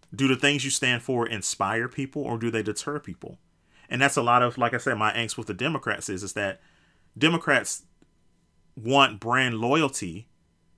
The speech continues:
or demand loyalty, but there's never anything that they give you that's inspirational. So as a entry-level or first-time candidate, it's name recognition, it's what you, it's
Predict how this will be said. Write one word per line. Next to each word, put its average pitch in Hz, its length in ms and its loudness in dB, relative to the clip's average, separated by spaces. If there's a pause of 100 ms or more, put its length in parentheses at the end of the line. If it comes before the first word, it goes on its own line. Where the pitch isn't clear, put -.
(300)
or 135 120 4
demand 123 440 2
loyalty, 92 680 -2 (800)
but 135 140 0
there's 131 260 4
never 139 360 6
anything 127 360 -6
that 117 60 -2
they 117 100 -2
give 117 180 -2
you 113 60 -4
that's 107 180 -4
inspirational. 107 800 -4 (280)
So 131 280 2
as 120 140 2
a 113 220 2
entry-level 123 460 0
or 110 220 0
first-time 113 460 0
candidate, 107 460 -2 (460)
it's - 420 0 (160)
name 117 240 2
recognition, 123 680 0 (100)
it's - 340 -6 (380)
what 123 220 -2
you, 127 140 -4
it's - 340 -4